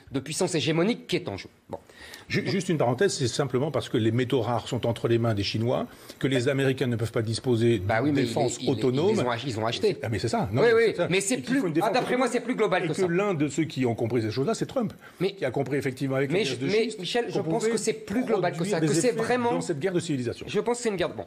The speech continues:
Speaker 1: passons. Maintenant, euh, euh, pour l'islam, je pense que vous dites, on se déteste, et cetera. Je, euh, euh, euh, comment dire, vous-même, vous,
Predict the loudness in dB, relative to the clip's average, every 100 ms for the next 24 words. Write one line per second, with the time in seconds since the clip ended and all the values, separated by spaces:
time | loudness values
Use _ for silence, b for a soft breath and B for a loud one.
0 | -6 -6 -6 -16 B B B B _ -2
1 | 2 2 0 0 -2 -2 -2 -2 -2 -4
2 | -6 -8 -6 -4 -2 -2 -4 -6 -6 -6
3 | -6 -4 -4 -8 _ _ B B B -4
4 | -2 -2 -2 -2 -4 -8 -6 -2 -2 -4
5 | -6 -10 -10 b b b -10 -10 -10 -12
6 | -14 -16 -14 -14 -14 -12 -8 -6 -4 -6
7 | _ -8 -2 0 0 0 -8 -18 b b
8 | b -14 -14